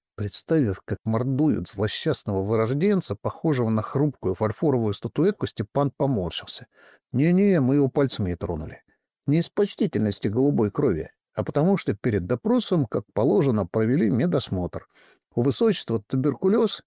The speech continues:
и больное сердце. Методы физвоздействия не рекомендованы». В обморок он бухнулся от усталости. Врач говорит, что долгие допросы и лишение сна ему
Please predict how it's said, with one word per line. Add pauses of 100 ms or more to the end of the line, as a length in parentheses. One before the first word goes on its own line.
и
больное
сердце. (460)
Методы
физвоздействия
не
рекомендованы». (600)
В
обморок
он
бухнулся
от
усталости. (640)
Врач
говорит,
что
долгие
допросы
и
лишение
сна
ему